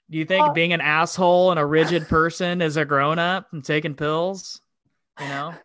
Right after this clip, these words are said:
Speaker 2: <laughs> A lot of people, sadly, yeah, in the city
Speaker 1: Yeah.
Speaker 2: <laughs> do, that's for
Speaker 1: It's
Speaker 2: sure.
Speaker 1: like, I'm grown up now. I have a four oh one k and I'm an asshole and I cut people off in traffic and I like alcohol. Like, okay,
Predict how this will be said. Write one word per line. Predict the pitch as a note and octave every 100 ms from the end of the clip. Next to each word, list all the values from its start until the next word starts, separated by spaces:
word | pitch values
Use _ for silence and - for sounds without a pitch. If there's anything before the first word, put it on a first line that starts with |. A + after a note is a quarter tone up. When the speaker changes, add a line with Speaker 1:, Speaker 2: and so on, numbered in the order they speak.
| -
Speaker 2:
<laughs> | - G4
A | D4+ F4
lot | D4 C4+
of | -
people, | D#4+ C#4+ - B3
sadly, | - - - D4 C#4 C4+ A#3 A#3+
yeah, | B3 A3+
in | A3 G#3+
the |
city | B3 - B3 - A3 F#3
Speaker 1:
Yeah. | E3 D#3+ C#3 D3 - - -
Speaker 2:
<laughs> | - -
do, | G#3+ -
that's | D4 - -
for | C4
Speaker 1:
It's | -
Speaker 2:
sure. | - G3
Speaker 1:
like, | C#3+
I'm | D#3 F#3
grown | F3+ G#3 A#3
up | A#3+ B3+ B3+
now. | F3 E3+ E3+ F3+
I | D#3 D#3+
have | F3+ F#3 E3+
a | D#3 -
four | D3+ F#3+ G3+
oh |
one | G3+ G#3 G#3
k | G#3 A3 F#3+ D3+ D3+ D#3 E3
and | D#3 D3+ D3+ D3+ D3+ D3 - - - -
I'm | D3 D#3 F#3
an | F#3
asshole | G3 A3+ - D3+ C#3+ D3+ D#3+ -
and | D3
I | D#3
cut | E3+ F3
people | G3 F#3 F#3+
off | G3 G3
in | G3+
traffic | F#3+ G#3+ G#3+ F3 E3+ - _ _ _ _ _
and | C#3
I |
like | E3 F#3 F#3+
alcohol. | G#3 G#3+ E3 D3 D3+ E3
Like, | C#3 C#3
okay, | D3+ F#3 D3+